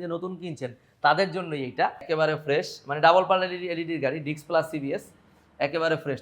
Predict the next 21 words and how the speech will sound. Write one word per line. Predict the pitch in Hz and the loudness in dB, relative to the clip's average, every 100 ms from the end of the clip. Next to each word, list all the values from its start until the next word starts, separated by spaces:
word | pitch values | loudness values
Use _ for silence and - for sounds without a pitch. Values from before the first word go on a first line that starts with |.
| 160 | -4
চব্বিশের | 156 147 151 | -4 -4 -4
মডেল, | 147 160 | -4 0
অফিসিয়াল | 180 143 156 160 151 | 0 0 -4 -4 0
ওয়ারেন্টি | 151 156 151 156 | 0 0 -4 -8
যুক্ত, | 151 - 220 214 | -10 -10 -12 -6
পেয়ে | 156 | -4
যাবেন | 151 147 147 | -4 -8 -8
এক | - 127 | -6 -2
হাঙ্ক | 165 202 208 | 0 0 -4
পাচ্ছেন | - 208 214 220 | -6 -6 -4 -4
আপনার | 214 196 208 208 196 - | -4 -6 -8 -6 -8 -2
তেইশের | 220 220 214 214 | -2 0 -2 0
মডেল, | 175 143 180 185 | 0 2 2 4
ডাবল | 165 180 175 | 2 2 0
ডিস্ক, | 156 - | -4 -6
ম্যাট | 135 147 165 | -6 -2 -2
এডিশন, | 160 156 185 226 - - - - | -4 -4 -4 -6 -16 -20 -20 -4
এক | 160 170 | -4 0
লক্ষ | 185 180 240 - | -2 -2 -4 -4
চল্লিশ | 226 226 170 | -6 -6 -4
হাজার | 151 131 | -4 -4